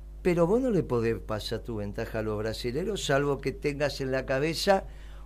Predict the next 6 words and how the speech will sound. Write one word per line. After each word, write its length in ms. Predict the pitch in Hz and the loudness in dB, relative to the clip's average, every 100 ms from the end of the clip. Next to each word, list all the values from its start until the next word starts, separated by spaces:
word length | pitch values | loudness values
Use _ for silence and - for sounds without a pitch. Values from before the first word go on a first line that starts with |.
| - | -6
una 220 | 147 151 | -4 -4
economía 460 | 123 127 123 147 | -4 -4 -4 -4
extractivista. 680 | 139 127 117 147 185 190 - | -6 -6 -6 -4 -4 -4 0
Ahora, 580 | 190 208 208 165 123 107 - - - - - | 8 12 12 12 8 -2 -10 -14 -14 -10 0
este 360 | 339 339 247 | 0 4 4
gobierno 720 | 185 185 240 233 147 131 139 | 8 8 8 4 2 -2 -6